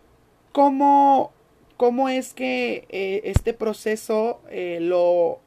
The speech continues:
lo compartes con ella, todo esto que eres?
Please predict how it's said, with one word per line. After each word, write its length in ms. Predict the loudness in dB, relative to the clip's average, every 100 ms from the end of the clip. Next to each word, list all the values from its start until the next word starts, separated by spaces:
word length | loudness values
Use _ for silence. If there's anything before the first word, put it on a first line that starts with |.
| _ -10
lo 240 | -8 -6
compartes 580 | -8 -6 -6 -6 -8 -8
con 180 | -10 -8
ella, 240 | -8 -8
todo 240 | -6 -4 -4
esto 300 | -6 -8 -8
que 200 | -6 -4
eres? 360 | -4 -6 -8